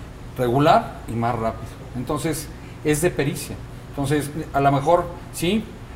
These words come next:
aunque vayas en el grupo de lo rápido, vamos a decirlo así,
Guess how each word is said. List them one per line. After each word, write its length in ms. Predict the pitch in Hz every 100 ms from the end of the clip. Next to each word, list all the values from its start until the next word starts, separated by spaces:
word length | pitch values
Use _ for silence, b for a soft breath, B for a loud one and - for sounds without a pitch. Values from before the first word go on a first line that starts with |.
| -
aunque 300 | 123 135 139
vayas 320 | 131 160 190 156
en 80 |
el 100 | 143
grupo 340 | 135 170 147 123
de 120 | 113
lo 200 | 104 107 95 110 117 104
rápido, 460 | 139 143 170 165
vamos 260 | 160 147 147
a 40 |
decirlo 260 | 135 147 147
así, 200 | 143